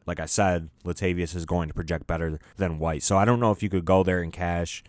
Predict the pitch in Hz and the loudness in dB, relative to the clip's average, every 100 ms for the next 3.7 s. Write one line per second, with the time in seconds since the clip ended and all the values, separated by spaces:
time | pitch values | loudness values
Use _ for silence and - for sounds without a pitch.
0 | - 120 110 104 95 92 92 95 95 85 | 4 6 6 4 2 2 2 2 0 -2
1 | 78 87 78 - 95 - 92 87 80 80 | -4 -6 -6 -8 -2 -2 0 0 -2 -6
2 | 80 87 80 78 - 87 78 73 73 71 | -6 -6 -4 -6 -8 -6 -6 -6 -8 -10
3 | - 85 80 78 78 73 71 | -8 -8 -6 -6 -6 -8 -10